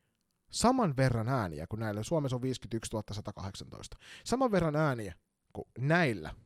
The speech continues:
valtioilla on muun muassa Jamaikkalla, jolla on satayhdeksänkymmentäyksi lisenssipelaajaa.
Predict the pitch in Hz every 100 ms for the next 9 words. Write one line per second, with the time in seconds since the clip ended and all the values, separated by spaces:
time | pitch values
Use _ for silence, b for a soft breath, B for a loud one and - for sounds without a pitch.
0 | - 104 104 95 - - 55 71 - b
1 | b 147 156 156 139 - 151 190 139 95
2 | - - 62 - - _ - 131 127 156
3 | 180 - 190 - 131 - 117 - 165 -
4 | - 113 101 87 82 78 57 - -